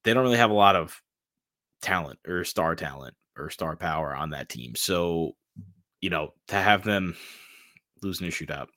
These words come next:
it's not really a good look, especially, uh, second game into the season. Uh, it's not really what you're looking forward to. You're looking forward to them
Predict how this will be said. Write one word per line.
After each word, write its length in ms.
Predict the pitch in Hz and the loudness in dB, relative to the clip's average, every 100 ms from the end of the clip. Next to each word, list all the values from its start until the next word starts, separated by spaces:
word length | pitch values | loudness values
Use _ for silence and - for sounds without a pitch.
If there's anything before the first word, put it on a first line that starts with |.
| - | -12
it's 140 | - | -4
not 180 | 123 127 | 2 4
really 200 | 107 92 | 4 4
a 40 | |
good 200 | 87 87 | 0 -2
look, 180 | 92 87 | -2 -2
especially, 640 | 92 104 98 - 95 92 - | -2 -2 -2 0 0 -2 -4
uh, 280 | 78 71 | -6 -6
second 320 | 65 98 90 92 | -6 -8 -6 -4
game 200 | 87 87 | -4 -4
into 140 | 78 | -4
the 80 | 71 | -2
season. 420 | 120 110 113 117 - 101 | 0 0 -2 -4 -10 -6
Uh, 240 | 92 87 | -2 -2
it's 160 | 87 - | -2 -2
not 160 | 98 | -2
really 160 | 87 92 | 0 0
what 100 | 85 | -2
you're 100 | 73 | -2
looking 180 | 78 85 | -6 -6
forward 320 | 90 85 85 | -4 -2 -2
to. 100 | 90 | -4
You're 200 | 85 87 | -4 -2
looking 180 | 82 82 | -4 -6
forward 240 | 90 87 | -2 -2
to 60 | 85 | -2
them 240 | 80 80 | -4 -8